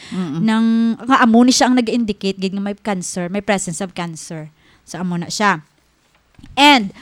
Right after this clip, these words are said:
Speaker 2: also, makadto na kita, no, sa, um, ah, ano ni siya gali kung magpa-breast ultrasound, ah, magpa-mammogram ka,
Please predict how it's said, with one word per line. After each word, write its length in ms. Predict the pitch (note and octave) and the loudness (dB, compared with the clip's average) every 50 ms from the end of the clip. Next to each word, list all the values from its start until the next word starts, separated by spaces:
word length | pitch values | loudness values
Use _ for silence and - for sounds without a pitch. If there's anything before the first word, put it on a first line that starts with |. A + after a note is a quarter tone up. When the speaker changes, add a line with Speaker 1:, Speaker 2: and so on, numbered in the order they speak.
| - G#3+ - | -20 -20 -10
Speaker 2:
also, 580 | - G#3 A3+ A#3+ B3+ - - - A#3 G3+ F#3 D#3+ - - - - _ | -2 2 2 2 2 0 -2 0 0 0 0 -2 -6 -12 -20 -12 _
makadto 400 | - G3+ - G3+ F#3 - - F3+ | -6 -2 -2 -2 -2 -2 -4 -4
na 120 | F3+ G3 | -4 -4
kita, 260 | G3 - G3+ - G3+ | -6 -6 -4 -2 -2
no, 120 | F#3+ F#3 F#3+ | -2 -2 -2
sa, 220 | G3 - A#3 G3+ | -2 -2 -2 -2
um, 680 | F#3+ F3 - - - - F#3+ F#3 F3+ F3 F3 F3 F3 E3+ - | -2 -4 -8 -12 -8 -4 -4 -2 -2 -4 -6 -8 -12 -10 0
ah, 160 | - D#4 E4 D4+ - - | 2 2 2 2 0 -2
ano 200 | - D#4+ D#4+ D#4 | 0 2 2 2
ni 100 | E4 E4 | 2 -2
siya 140 | D#4+ - D#4 | -2 -2 0
gali 220 | C4 C4 C4 B3+ A#3+ | 0 0 0 0 0
kung 200 | - C#4+ C#4 C4 - - - - | 0 0 -2 -2 -4 -10 -8 -6
magpa-breast 540 | - C4 B3 C#4+ C4 G#3+ G#3+ G#3 A3+ - - | -4 -2 0 0 0 2 0 0 0 -2 -6
ultrasound, 440 | B3+ A#3+ A3 A3+ G#3 G3 - G3+ - | -8 -8 -6 -6 -6 -4 -6 -4 0
ah, 240 | - A3+ A#3+ A#3+ | 0 2 2 2
magpa-mammogram 880 | A#3 A3+ - A#3+ A3+ A3+ G#3+ A#3 A#3+ A#3 G#3+ G3 F3+ D#3+ F#3 F3 F3 F3+ | 0 2 2 2 4 4 4 2 0 0 0 -2 -4 -4 -4 -4 -6 -6
ka, 240 | F3 - G#3 G3+ F#3+ | -4 -2 0 0 0